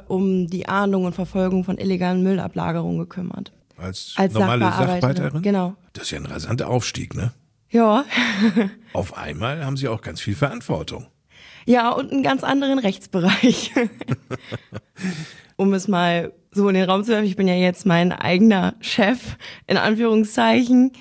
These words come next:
Speaker 1: Ich kümmere mich selber um meine Aufgaben, beziehungsweise ich kriege sie ja auch von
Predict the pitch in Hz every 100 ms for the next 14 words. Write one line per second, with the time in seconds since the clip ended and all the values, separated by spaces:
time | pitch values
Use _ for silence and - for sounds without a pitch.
0 | - _ 180 180 175 - - - 208 190
1 | 185 175 180 196 208 190 170 180 180 175
2 | - - - 208 196 202 185 196 180 185
3 | 175 170 - _ - - 208 208 180 180
4 | 175 - 190 - 185 175